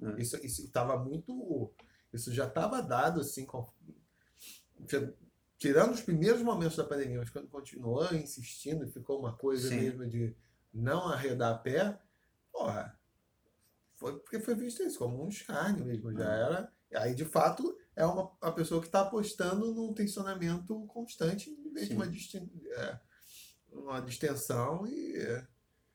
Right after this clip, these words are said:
Speaker 2: e acabou, de fato, sendo prejudicial, como você tá falando, porque alienou, e aí isso é uma coisa muito óbvia, as pessoas, porra,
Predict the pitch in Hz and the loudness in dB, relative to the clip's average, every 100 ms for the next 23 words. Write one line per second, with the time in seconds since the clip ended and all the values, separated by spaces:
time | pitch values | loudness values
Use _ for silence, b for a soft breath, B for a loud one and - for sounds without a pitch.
0 | _ _ _ _ _ 110 107 117 127 127 | _ _ _ _ _ -2 2 2 4 2
1 | 143 - - 120 - - 311 349 320 277 | 2 0 2 2 2 0 0 2 0 -4
2 | - - 139 165 190 220 - 269 - 110 | -4 -4 -4 -6 -8 -8 -6 -6 -4 -6
3 | 117 113 175 202 - 104 - - 120 120 | -4 -2 2 2 0 -4 -12 -4 0 0
4 | 123 123 127 196 104 117 113 226 240 240 | 0 0 -2 -2 0 2 2 0 -2 0
5 | 240 240 - 294 123 120 113 - 170 - | 0 0 0 2 2 2 -2 -8 -12 -12
6 | - - 104 | -10 -8 -8